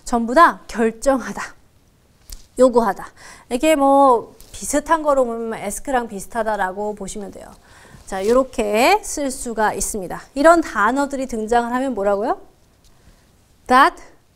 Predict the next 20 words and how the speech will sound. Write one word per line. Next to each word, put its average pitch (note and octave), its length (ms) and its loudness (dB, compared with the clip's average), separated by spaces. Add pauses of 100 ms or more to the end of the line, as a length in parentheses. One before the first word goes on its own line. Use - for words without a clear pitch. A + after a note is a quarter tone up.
(120)
should, D4+ 580 -4 (220)
동사원형. A3 680 -2
근데 B3+ 260 4
이때 A#3+ 140 0
should가 C#4+ 380 0
어떻게 G#3+ 280 -2
해요? C#4 180 -2 (520)
생략이 D4 1000 2
되어 F#3+ 220 -6
있다. - 260 -16 (400)
그러니까 A#3 680 2 (340)
이렇게 C#4 600 2 (320)
뭔가 F4+ 500 8
내 A#3 200 0
말을 F4+ 300 4
들어줘. B3 400 -2 (340)
뭐뭐 D#4+ 220 4
한 F#4+ 200 4
걸 C#4 420 -2
권고했다. G#3 800 -10